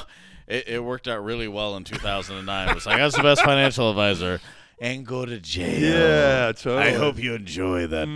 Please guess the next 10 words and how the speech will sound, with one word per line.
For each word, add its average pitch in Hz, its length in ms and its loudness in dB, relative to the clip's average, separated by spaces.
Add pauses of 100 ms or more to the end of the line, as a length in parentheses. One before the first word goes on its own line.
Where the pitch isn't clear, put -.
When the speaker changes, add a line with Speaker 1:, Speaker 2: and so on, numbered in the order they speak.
Speaker 1:
time. 131 480 -6
Speaker 2:
Mm. - 20 -10
Speaker 1:
Yeah. 90 240 -8 (560)
No, 277 160 -6
I 156 120 -2
mean, 165 200 -6
it, 185 180 -10
it's, 196 380 -10
and 175 180 -8 (180)
again, 110 540 -8